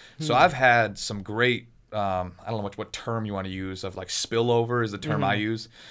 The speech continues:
Speaker 1: um, where someone follows you on TikTok and then goes follows you on YouTube, goes follows you on, on Instagram.
Speaker 2: Okay.
Speaker 1: The spillover I've had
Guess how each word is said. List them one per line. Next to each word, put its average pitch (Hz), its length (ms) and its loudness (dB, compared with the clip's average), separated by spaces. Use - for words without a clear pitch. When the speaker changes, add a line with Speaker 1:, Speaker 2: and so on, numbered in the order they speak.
Speaker 1:
um, 98 400 4
where 101 260 2
someone 117 240 -2
follows 110 300 2
you 104 60 -2
on 98 80 -4
TikTok 110 420 2
and 98 80 -6
then 98 100 -4
goes 98 180 -4
follows 98 260 2
you 95 80 -4
on 90 80 -6
YouTube, 98 340 -4
goes 95 160 -6
follows 98 320 0
you 95 160 -4
on, 90 240 -2
on 87 380 -4
Instagram. 104 600 -4
Speaker 2:
Okay. 135 300 -4
Speaker 1:
The 110 60 -4
spillover 127 840 2
I've 104 220 4
had 104 580 2